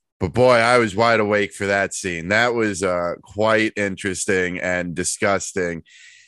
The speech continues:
And, uh, it's funny because, like, the end result, though, is still, like, no better. It's like, you wanna bang your uncle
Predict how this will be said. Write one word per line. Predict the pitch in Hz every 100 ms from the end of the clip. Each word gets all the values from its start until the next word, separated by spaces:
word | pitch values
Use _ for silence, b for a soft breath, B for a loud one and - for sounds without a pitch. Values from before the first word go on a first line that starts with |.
| B _ _
And, | 117 110 107
uh, | 107 104 104
it's | 135
funny | - 196 180 135
because, | 107 123 135 123
like, | 123 120
the | 139 143
end | 190
result, | 151 120 92 120 131 -
though, | 92 92
is | 92
still, | - 143 135 110
like, | 101 95 82
no | 98 95
better. | 95 92 87
It's | 82
like, | 90
you | 85
wanna | 104 101
bang | 113 107
your | 101 120
uncle | 202 226 294